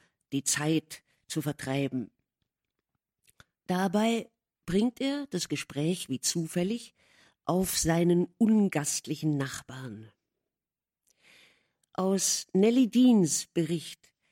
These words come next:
erfahren wir nun, dass Heathcliff einst als Findelkind in die Earnshaw-Familie aufgenommen wurde. Während die Tochter des Hauses,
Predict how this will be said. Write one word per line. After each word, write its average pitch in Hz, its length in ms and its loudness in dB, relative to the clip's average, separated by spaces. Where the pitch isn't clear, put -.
erfahren 170 400 2
wir 214 120 6
nun, 262 300 4
dass 185 360 -2
Heathcliff - 840 -4
einst 180 720 -2
als 147 600 -2
Findelkind 226 1120 0
in 214 320 4
die 196 520 0
Earnshaw-Familie 170 1400 0
aufgenommen 135 760 -2
wurde. 120 380 -8
Während 185 600 0
die 151 100 -4
Tochter 254 380 -4
des 135 220 -4
Hauses, 147 440 -8